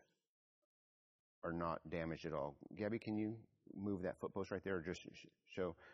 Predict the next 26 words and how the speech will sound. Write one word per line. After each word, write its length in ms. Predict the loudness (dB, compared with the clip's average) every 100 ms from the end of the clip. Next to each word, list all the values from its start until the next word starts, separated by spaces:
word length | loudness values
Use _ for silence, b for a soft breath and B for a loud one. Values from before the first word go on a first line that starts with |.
| B
We 100 | 0
just 180 | 0 2
wiggle 260 | 4 4 2
it 80 | 2
north, 220 | 2 2 2
south, 220 | 2 2
east, 240 | -2 0
west 240 | 2 2 4
right 160 | 0 2
there 340 | 2 2 2 -4 B B B B -2
and 180 | 2 4
make 140 | 2
sure 480 | 0 2 4 4 0 b b b -18 0
that 240 | 2 4 2 _
all 160 | 2 2
the 80 | 2
foot 200 | 0 0
posts 300 | 0 0 -2
are 80 | 0
rock 220 | 2 0 0
solid. 300 | -2 0 -4 -10 _ _ -10
This 180 | -4 -2 0
one, 240 | 0 0 -4
in 80 | -2
this 120 | -2 -2
case, 200 | -4